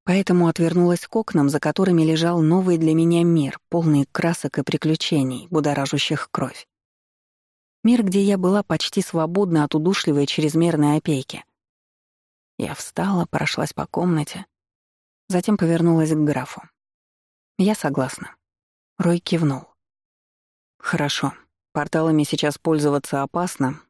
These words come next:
Скорее всего, нас выследили именно по ним. Кольцо Карисы скрыло вашу сущность, но больше этой ошибки никто не допустит.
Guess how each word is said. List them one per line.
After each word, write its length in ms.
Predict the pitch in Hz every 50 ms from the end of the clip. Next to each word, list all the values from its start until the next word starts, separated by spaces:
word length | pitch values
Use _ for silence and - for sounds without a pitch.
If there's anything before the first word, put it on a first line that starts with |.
| _ _ _ _ _ _ -
Скорее 420 | - - - 165 151 160 170 170
всего, 320 | 156 - - 156 165 175 170
нас 240 | 160 151 143 -
выследили 500 | - 165 160 - - 160 151 151 151 151
именно 460 | 156 - - 165 151 151 147 147 143 -
по 120 | 156 151 156
ним. 300 | 151 135 123 117 147 - _ _ _ _ _ _ _ _ _ _ _ _ _ _ _ _ _ _ _ _
Кольцо 400 | - - - 147 147 - 185 190
Карисы 440 | 180 - 165 165 180 175 - - 160
скрыло 380 | - - - - 190 190 180 151
вашу 280 | 139 131 - - 139
сущность, 640 | 139 - - 156 147 - - 139 131 131 - - -
но 220 | 147 147 147 143
больше 320 | 143 156 160 165 - - 156
этой 200 | 143 - 139 135
ошибки 380 | 135 - - 165 - - -
никто 260 | 139 139 131 - - 139
не 140 | 143 139
допустит. 600 | 139 143 139 - - 120 - - - - - -